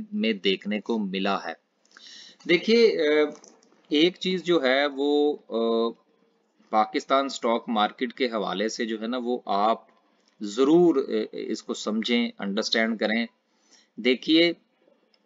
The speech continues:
मार्केटें decline का शिकार होती हैं, shares की prices नीचे आती हैं, losses जरूर होते हैं।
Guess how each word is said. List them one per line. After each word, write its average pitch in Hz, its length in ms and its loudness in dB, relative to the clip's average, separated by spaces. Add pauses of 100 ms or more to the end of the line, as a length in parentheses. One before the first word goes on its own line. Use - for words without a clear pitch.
(760)
मार्केटें 123 720 0
decline 113 420 -2
का 127 120 -2
शिकार 98 420 -2
होती 95 380 -6
हैं, 113 360 -2
shares 110 380 -4
की 117 100 -6
prices 101 520 -4
नीचे 98 300 -6
आती 95 380 -4
हैं, 110 400 -2
losses 98 520 -6
जरूर 98 460 -4
होते 110 340 -4
हैं। 117 360 -2